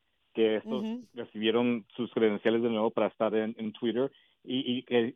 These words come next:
Speaker 1: simplemente que fueron despedidos, ¿verdad? Perdieron sus cre-, su, sus derechos por, por pasar propaganda y, y información falsa de las vacunas y del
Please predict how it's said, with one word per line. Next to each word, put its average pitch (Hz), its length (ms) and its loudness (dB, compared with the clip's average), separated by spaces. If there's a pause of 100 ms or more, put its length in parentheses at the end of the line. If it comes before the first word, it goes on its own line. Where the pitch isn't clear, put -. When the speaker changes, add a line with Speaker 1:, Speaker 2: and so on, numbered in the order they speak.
Speaker 1:
simplemente 131 460 2
que 117 220 0
fueron 139 360 2
despedidos, 135 840 -2
¿verdad? 120 320 -4
Perdieron 117 440 -4
sus 135 220 -8
cre-, 131 300 -10
su, 123 220 -6
sus 113 200 -6
derechos 123 460 0 (440)
por, 135 300 2 (140)
por 120 240 -8 (180)
pasar 135 380 -2
propaganda 135 760 -2
y, 123 220 -12 (100)
y 120 60 -8
información 120 640 -8 (160)
falsa 139 540 -2 (720)
de 127 120 -6
las 123 120 -2
vacunas 131 480 -2
y 156 60 -6
del 156 40 -6